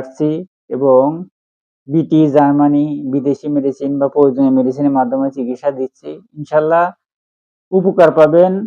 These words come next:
আপনার সময়ও বাঁচবে, আপনার যত ধরনের সমস্যা আছে দূরীভূত হবে ইনশাআল্লাহ। তো আর দেরি না করে আমাদের নাম্বারে মেসেজ, কল করেন, প্রয়োজনে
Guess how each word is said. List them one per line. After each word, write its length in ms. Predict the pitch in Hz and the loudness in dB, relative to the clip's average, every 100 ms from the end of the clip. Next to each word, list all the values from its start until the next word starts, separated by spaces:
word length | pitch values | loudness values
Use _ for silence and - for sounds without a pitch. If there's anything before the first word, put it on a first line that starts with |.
| - _ _ _ _ | -12 _ _ _ _
আপনার 360 | 139 - 156 160 | -8 -2 0 0
সময়ও 500 | - 170 160 160 170 | 0 2 4 6 6
বাঁচবে, 480 | 165 170 143 139 170 190 202 202 - | 6 4 4 2 2 2 -2 -10 -8
আপনার 540 | 127 143 143 135 135 156 156 _ _ _ | -6 0 2 4 4 2 -2 _ _ _
যত 220 | 135 160 170 | -4 -2 0
ধরনের 360 | 151 165 175 165 | 4 4 2 -2
সমস্যা 300 | 165 160 180 | -2 -2 0
আছে 180 | 170 165 | 0 0
দূরীভূত 460 | 185 156 151 131 139 | -2 0 0 0 -2
হবে 260 | 123 117 113 | -4 -4 -4
ইনশাআল্লাহ। 520 | 107 101 95 - - _ _ _ _ _ _ - | -6 -10 -16 -16 -20 _ _ _ _ _ _ -4
তো 20 | |
আর 140 | 147 147 | -2 2
দেরি 180 | 147 165 | 2 2
না 140 | 160 151 | 2 2
করে 260 | 151 156 160 170 - - | 2 4 2 -2 -8 -14
আমাদের 380 | 127 127 131 139 | -6 -4 -2 -2
নাম্বারে 480 | 135 135 139 139 139 139 - _ - | 0 0 2 2 0 -2 -8 _ -10
মেসেজ, 300 | 139 139 143 | -8 -6 -6
কল 200 | - 135 135 | -4 -4 0
করেন, 340 | 131 127 135 143 - _ _ _ _ _ _ _ _ _ _ _ | 2 4 2 0 -12 _ _ _ _ _ _ _ _ _ _ _
প্রয়োজনে 460 | - 151 139 135 135 | -2 0 2 0 0